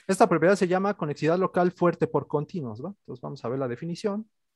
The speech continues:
Que necesitamos un espacio topológico de Hausdorff y un punto en X.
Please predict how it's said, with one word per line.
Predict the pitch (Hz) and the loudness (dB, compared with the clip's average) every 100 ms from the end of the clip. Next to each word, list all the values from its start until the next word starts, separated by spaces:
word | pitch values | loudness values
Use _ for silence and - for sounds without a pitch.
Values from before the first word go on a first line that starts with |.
| _ _ _ _ | _ _ _ _
Que | - | -2
necesitamos | 190 165 175 208 208 196 196 | 0 0 -2 0 2 2 0
un | 190 | -2
espacio | 170 170 175 | 0 0 0
topológico | 170 175 214 254 254 226 220 254 - _ _ _ _ _ - | -2 2 4 4 2 0 0 0 -2 _ _ _ _ _ 0
de | 147 | 4
Hausdorff | 220 220 190 202 - _ _ _ - | 8 6 6 2 0 _ _ _ -6
y | 160 | -4
un | 165 | -2
punto | 170 156 131 | -4 -2 -2
en | 127 | -2
X. | 113 117 - | -8 -14 -20